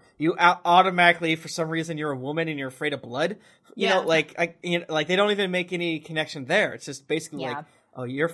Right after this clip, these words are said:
Speaker 1: you're, you, you, you're fucked because
Speaker 3: Yeah.
Speaker 1: you, you're only good at one thing, and now that one thing's gone, so boo, boo, boo, hoo, boo, hoo." Uh, so that was that kind of, like,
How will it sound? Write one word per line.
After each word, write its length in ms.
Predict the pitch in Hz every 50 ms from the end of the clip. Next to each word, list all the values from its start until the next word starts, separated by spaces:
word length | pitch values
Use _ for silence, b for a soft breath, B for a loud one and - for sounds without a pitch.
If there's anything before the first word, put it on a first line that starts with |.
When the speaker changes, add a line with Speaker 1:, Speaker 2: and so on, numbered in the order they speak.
| 165 -
Speaker 1:
you're, 260 | 131 135 143 147 151 -
you, 260 | - 135 139 143 147 147
you, 460 | 143 135 131 131 131 135 147 156 147 -
you're 160 | - 156 208
fucked 460 | 208 - 180 190 214 175 _ - - _ _
because 200 | - 135 131 -
Speaker 3:
Yeah. 240 | 180 175 165 151 151 165 - -
Speaker 1:
you, 340 | 151 156 170 165 165 170 -
you're 180 | 151 147 156 160
only 160 | 165 165 160
good 100 | 156 165
at 80 | 156 135
one 160 | 135 139 131
thing, 340 | 131 - 139 143 156 147 127
and 180 | 123 113 107 120 - -
now 180 | 127 131 135
that 140 | 127 127 90
one 140 | 123 127 123
thing's 220 | 127 127 135 131
gone, 240 | - 131 120 117 107
so 140 | - - 110
boo, 240 | 107 110 120 127 123
boo, 140 | 135 135
boo, 160 | 131 - 131 127
hoo, 180 | 131 135 135
boo, 100 | 127 127
hoo." 200 | 143 160 143 110 _ b b b b b b -
Uh, 260 | 143 147 143 143 139
so 160 | - 196 220
that 140 | 214 254 277
was 100 | 277 240
that 200 | 226 180 - -
kind 200 | - 185 165 147
of, 160 | 127 - - - _
like, 360 | - 143 127 123 - - _